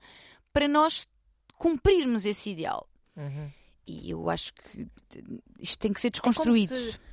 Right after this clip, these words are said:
Speaker 2: <clears throat> como se... alguém exterior, eh, eh, estivesse a ver.
Speaker 1: É o Jesus que nasceu?
Speaker 2: Deve ser.
Speaker 1: <laughs>
Speaker 2: E essas pessoas têm que prestar contas de alguma forma
Speaker 1: É
Speaker 2: e têm
Speaker 1: verdade.
Speaker 2: que mostrar uma imagem de família perfeita quando na verdade ninguém está confortável.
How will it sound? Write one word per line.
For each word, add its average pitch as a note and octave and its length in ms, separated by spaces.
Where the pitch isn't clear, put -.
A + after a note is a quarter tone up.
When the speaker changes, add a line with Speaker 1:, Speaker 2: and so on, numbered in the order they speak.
Speaker 2:
<clears throat> G3+ 1080
como G#3+ 140
se... - 140
alguém G#3 520
exterior, F3 540
eh, E3 380
eh, D#3+ 340
estivesse F#3+ 440
a F#3 40
ver. D3 440
Speaker 1:
É B3 140
o A#3+ 100
Jesus E3+ 440
que - 100
nasceu? D#3+ 500
Speaker 2:
Deve F3 300
ser. E3+ 300
Speaker 1:
<laughs> F#3+ 240
Speaker 2:
E G#3+ 100
essas B3 220
pessoas C4+ 200
têm C4 200
que - 100
prestar - 280
contas B3 380
de A#3 60
alguma A3 220
forma G3 240
Speaker 1:
É F#3+ 60
Speaker 2:
e - 20
têm F#3+ 80
Speaker 1:
verdade. F3 460
Speaker 2:
que - 40
mostrar F3 380
uma A3+ 120
imagem G#3 360
de - 80
família G3+ 340
perfeita - 460
quando G#3+ 160
na G#3+ 80
verdade G#3 280
ninguém G#3 300
está G#3+ 180
confortável. D3 720